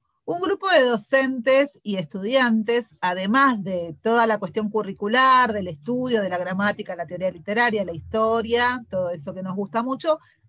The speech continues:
hacemos muchas actividades relacionadas con la literatura en particular, ¿no? Eh, tenemos ya hace tres años la revista, hace tres años tenemos una revista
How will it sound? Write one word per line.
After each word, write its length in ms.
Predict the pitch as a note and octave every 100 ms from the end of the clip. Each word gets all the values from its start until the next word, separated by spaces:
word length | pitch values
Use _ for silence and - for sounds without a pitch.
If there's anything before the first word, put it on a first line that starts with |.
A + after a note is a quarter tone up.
| _
hacemos 920 | - - - A4 F4 D4 D4 D#4+ E4 _ _ _ _ _ _ _ _ _ _ _ _ _ _ _ _ -
muchas 340 | D4+ G#4+ G4
actividades 880 | - - A3+ A3 B3 B3 G#3+ A3 A#3
relacionadas 640 | A3 G3 - G#3 A3+ A#3+
con 360 | - G3+ G#3+ A3+
la 120 | E3 D#3
literatura 560 | D#3 E3 E3+ D#3+ G3+
en 60 | G3+
particular, 680 | G#3+ A#3 C4+ C4 A3+ A#3+ G#3+
¿no? 260 | G#3 C4 - _ _
Eh, 600 | G#3+ A3 A3 A3+ A3+ - _ _
tenemos 440 | - C#4+ G4 - -
ya 360 | D#4 D#4+ F#4 - _ _ _
hace 580 | - A#3 - C4+ C4 - _ _ _ _ _ _ _ _ _ -
tres 280 | G3 E3+ A#3
años 500 | B3+ B3+ A#3 - - _ -
la 120 | F3+
revista, 560 | E3 F3+ A3 - C4+ - _ _ _ _ _ _ _ _
hace 240 | - G3+ F#3
tres 240 | G#3 B3
años 300 | C4+ C#4 C#4
tenemos 340 | G#3+ G3+ G3+
una 160 | G3 G3
revista 640 | G#3+ B3 C#4+ - D4 D4+